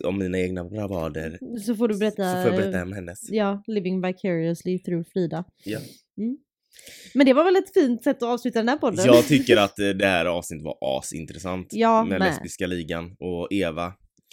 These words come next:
Speaker 1: Livsfarlig kvinna,
Speaker 2: Ja.
Speaker 1: men spännande.
Speaker 2: Mm.
Speaker 1: Hoppas att alla tyckte det var lika intressant som, eh,
Speaker 2: Ja,
Speaker 1: jag.
Speaker 2: och läs boken.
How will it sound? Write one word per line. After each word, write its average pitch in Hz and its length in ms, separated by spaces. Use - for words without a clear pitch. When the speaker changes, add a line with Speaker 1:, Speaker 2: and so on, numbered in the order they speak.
Speaker 1:
Livsfarlig 98 560
kvinna, 95 360
Speaker 2:
Ja. 202 280
Speaker 1:
men 82 120
spännande. 82 400
Speaker 2:
Mm. 185 500
Speaker 1:
Hoppas 120 280
att 127 180
alla 104 640
tyckte - 240
det 98 80
var 92 140
lika 92 340
intressant 87 640
som, 143 400
eh, 143 80
Speaker 2:
Ja, 214 360
Speaker 1:
jag. - 80
Speaker 2:
och 190 160
läs 214 380
boken. 185 380